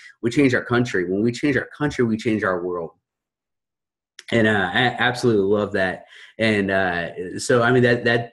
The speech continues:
that is my goal, is I wanna change the world. I want, I want to make an impact. I want this world to be a world where my daughters are not afraid to date. A-, a-, as a man who has a five-year-old and a three-year-old and, and, and,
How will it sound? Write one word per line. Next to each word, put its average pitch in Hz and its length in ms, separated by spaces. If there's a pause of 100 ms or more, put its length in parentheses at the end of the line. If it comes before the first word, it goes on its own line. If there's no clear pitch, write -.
that 120 180
is 135 160
my 104 160
goal, 82 300
is 85 80
I 104 100
wanna 120 180
change 104 300
the 95 60
world. 90 200
I 92 60
want, 107 380
I 101 100
want 117 300
to 127 120
make 110 200
an 90 160
impact. 98 560
I 104 80
want 113 320
this 107 260
world 107 380 (880)
to - 100
be 117 120
a 101 80
world 104 600 (840)
where 113 120
my 107 140
daughters 107 480
are 101 100
not 95 200
afraid 92 300
to 87 100
date. 82 280 (1600)
A-, 110 40
a-, 104 280
as 110 220
a 110 40
man 110 220
who 131 120
has 113 140
a 95 60
five-year-old 120 540
and 98 100
a 90 40
three-year-old 120 560
and, 92 280
and, 95 300
and, 92 380